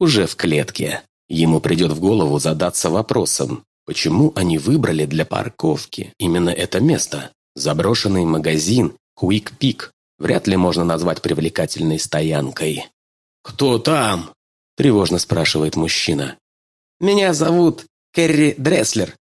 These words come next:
Могу я?" "Кэрри! Боже мой, дорогая, это Кэрри!"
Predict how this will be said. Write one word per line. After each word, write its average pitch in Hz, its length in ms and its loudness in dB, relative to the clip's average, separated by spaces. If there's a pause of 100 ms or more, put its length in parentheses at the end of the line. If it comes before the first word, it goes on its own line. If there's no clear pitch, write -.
(140)
Могу 123 400 -2
я?" 208 380 2 (280)
"Кэрри! 147 680 2 (160)
Боже 208 260 2
мой, 151 260 2
дорогая, 180 760 0
это - 280 0
Кэрри!" 160 760 2